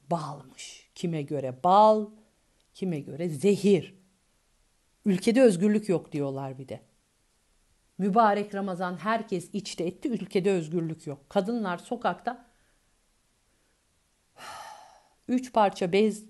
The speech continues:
üzerlerinde, adına da kıyafet diyorlar. Giyiyorlar, dolaşıyorlar.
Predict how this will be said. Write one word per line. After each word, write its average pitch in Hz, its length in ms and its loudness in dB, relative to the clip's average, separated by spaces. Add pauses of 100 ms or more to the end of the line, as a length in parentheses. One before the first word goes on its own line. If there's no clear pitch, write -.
üzerlerinde, 165 880 0
adına 170 380 -2
da 170 120 -2
kıyafet 190 600 -8
diyorlar. 165 340 -8 (1200)
Giyiyorlar, 180 520 0
dolaşıyorlar. 214 720 -2